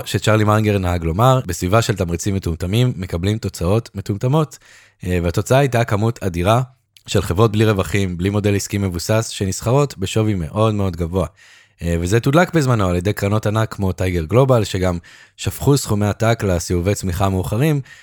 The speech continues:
אה, בלי לעשות דו דיליג'נס או משהו כזה, הם פשוט ניסו לנצל ארביטראז' שהם זיהו בין השוק הפרטי לציבורי. כי לרוב האנשים אין גישה להשקעות בשוק הפרטי,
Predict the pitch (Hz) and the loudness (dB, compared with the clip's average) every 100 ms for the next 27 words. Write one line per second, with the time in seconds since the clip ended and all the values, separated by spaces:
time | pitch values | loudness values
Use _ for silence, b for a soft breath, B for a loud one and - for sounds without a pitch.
0 | B - 92 90 90 95 127 117 113 104 | B -6 -2 0 2 4 4 4 0 0
1 | - 95 90 107 104 95 90 - 92 107 | -8 -4 0 2 2 0 -2 -4 -4 -2
2 | 117 151 110 104 113 107 110 107 92 - | 0 2 2 0 0 2 2 2 -2 -4
3 | - 110 104 98 92 85 - 107 107 92 | -2 0 0 0 -2 -4 -2 2 2 -2
4 | - 98 90 98 147 104 101 - 98 95 | -6 -4 -2 2 2 2 0 -2 -4 -4
5 | 90 101 92 - 85 82 92 73 b b | -4 -2 -2 -2 -4 -2 -2 -4 b b
6 | _ 104 101 123 135 120 127 123 - 120 | _ 0 4 6 6 4 2 0 0 2
7 | 127 127 101 95 85 - 87 80 - 85 | 2 2 2 0 0 -2 -2 -2 -6 -6
8 | 80 78 117 | -6 -2 0